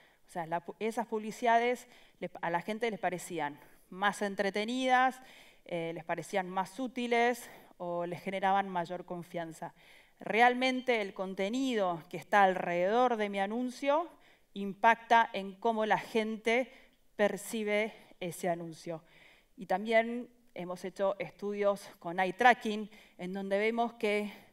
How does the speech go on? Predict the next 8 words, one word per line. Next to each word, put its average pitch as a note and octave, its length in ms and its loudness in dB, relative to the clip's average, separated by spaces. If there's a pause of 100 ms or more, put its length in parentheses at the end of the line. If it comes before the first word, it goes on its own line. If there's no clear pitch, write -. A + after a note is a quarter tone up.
(380)
las G3 480 2
publicidades G#3+ 920 4
que F3+ 100 -16
están G3 260 -6
servidas A3+ 540 4
en F3+ 140 -6
sitios A#3 460 -4
premium, C4+ 560 -2